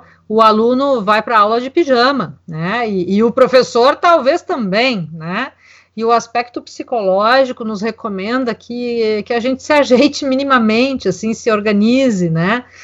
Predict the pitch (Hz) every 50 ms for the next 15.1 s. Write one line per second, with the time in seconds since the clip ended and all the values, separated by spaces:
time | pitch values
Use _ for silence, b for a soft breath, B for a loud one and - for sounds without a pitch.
0 | B B B _ - 190 180 - - 202 196 185 190 196 208 233 233 - 220 220
1 | - - 247 226 220 196 214 214 247 269 262 214 240 233 233 233 220 220 226 247
2 | 277 302 302 285 - - 208 185 175 180 190 185 175 - - - 220 226 220 220
3 | 214 208 202 196 185 185 185 - 226 220 190 175 214 202 190 175 165 180 196 220
4 | 247 262 269 262 247 233 220 202 180 160 B B B B _ - 180 170 170 175
5 | 180 180 175 175 170 170 170 175 175 175 - 226 220 208 - - - 208 214 226
6 | 240 269 262 240 220 190 175 202 196 202 214 208 190 185 180 190 220 233 254 269
7 | 285 294 302 311 - _ _ _ _ _ - 202 220 269 - - - 277 262 247
8 | 254 262 262 240 202 190 175 165 - - - b b b b b b b _ 202
9 | 202 202 202 196 196 196 196 190 190 190 190 185 185 185 185 180 180 180 180 175
10 | 175 175 165 - 180 190 - 208 202 - 220 196 214 226 - - 247 214 220 233
11 | 226 - 240 233 220 - 240 233 233 226 220 220 220 233 226 196 240 214 - -
12 | 233 226 240 220 226 240 254 247 240 247 240 226 202 190 214 196 175 - 185 190
13 | 180 180 185 208 208 - 240 262 277 330 320 - 262 269 285 277 - 320 320 330
14 | 311 - 320 - 311 277 277 - - - 330 - 381 381 302 269 233 226 208 180
15 | 180 -